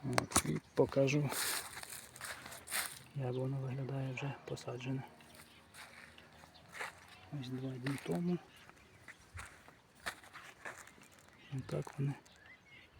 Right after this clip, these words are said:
себе почувають. Буває таке, що може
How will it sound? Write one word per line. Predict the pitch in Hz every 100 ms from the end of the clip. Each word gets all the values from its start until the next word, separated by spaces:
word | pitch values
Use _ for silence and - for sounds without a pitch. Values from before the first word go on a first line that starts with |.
| - - - - - -
себе | - 135 135
почувають. | 131 135 139 135 127 123
Буває | 131 147 156 143
таке, | - - 143
що | - 139 135 - - - - - - - - - - - - - - - -
може | 151 147 143 143